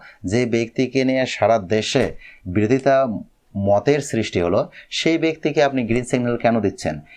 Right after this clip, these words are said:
রুমিন ফারহানাকে দেননি, এটা যুক্তিসঙ্গত, কারণ এখানে কিছু কন্ট্রোভার্সি আছে। কিন্তু ফজু পাগলা যিনি তার নিজের সংসদীয় এলাকায় কখনোই জয়লাভ করতে তো পারেইনি,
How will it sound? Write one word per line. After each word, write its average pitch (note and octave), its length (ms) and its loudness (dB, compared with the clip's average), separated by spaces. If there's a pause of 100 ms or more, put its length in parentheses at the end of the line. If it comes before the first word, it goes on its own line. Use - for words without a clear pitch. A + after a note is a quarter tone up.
(160)
রুমিন A#2 260 2
ফারহানাকে C#3+ 400 2
দেননি, C3 360 2
এটা E3 160 2
যুক্তিসঙ্গত, A2+ 640 0
কারণ G#2+ 300 2
এখানে A2 360 0 (300)
কিছু A2+ 180 -2
কন্ট্রোভার্সি G#2 600 2
আছে। F2+ 420 0
কিন্তু B2 220 2 (120)
ফজু B2 220 2
পাগলা G2+ 280 2
যিনি A2 240 2
তার A#2+ 240 4
নিজের G#2+ 260 2
সংসদীয় A#2+ 580 0
এলাকায় G#2 500 2
কখনোই C#3 520 0 (300)
জয়লাভ B2 400 4
করতে B2+ 260 0
তো A#2+ 100 0
পারেইনি, G#2+ 680 2